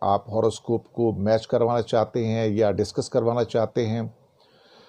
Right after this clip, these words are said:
या उसके ऊपर डिटेल्स चाहते हैं हमसे, चाहे वो लिटिगेशन के मामले में हो, शादी विवाह के, बच्चों के मामले में हो,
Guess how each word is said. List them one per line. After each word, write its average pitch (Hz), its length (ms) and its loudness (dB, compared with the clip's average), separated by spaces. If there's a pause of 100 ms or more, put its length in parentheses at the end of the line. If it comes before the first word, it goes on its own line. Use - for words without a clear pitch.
(180)
या 135 240 8
उसके - 340 -2
ऊपर 120 180 2
डिटेल्स 120 420 2
चाहते 127 380 2
हैं 123 80 2
हमसे, 120 400 -2
चाहे 113 220 0
वो 117 120 4
लिटिगेशन 110 540 0
के 127 160 0
मामले 117 360 0
में 113 100 0
हो, 117 180 4
शादी 113 420 2
विवाह 117 320 6
के, 113 280 0
बच्चों 110 460 -2
के 127 160 0
मामले 120 340 -2
में 117 100 -2
हो, 110 240 0